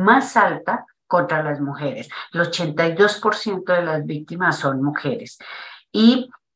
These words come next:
otro elemento que se, les quiero destacar es cómo hay un continuum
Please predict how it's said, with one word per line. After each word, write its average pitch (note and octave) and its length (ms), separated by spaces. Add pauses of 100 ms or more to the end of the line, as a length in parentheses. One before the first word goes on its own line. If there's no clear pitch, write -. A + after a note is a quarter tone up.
(220)
otro A3 320
elemento G#3+ 580
que G#3+ 100
se, E3+ 460
les D#3 240
quiero F3+ 240
destacar E3+ 560
es E3 220
cómo G3 720
hay F#3+ 300
un F#3 160
continuum F#3 960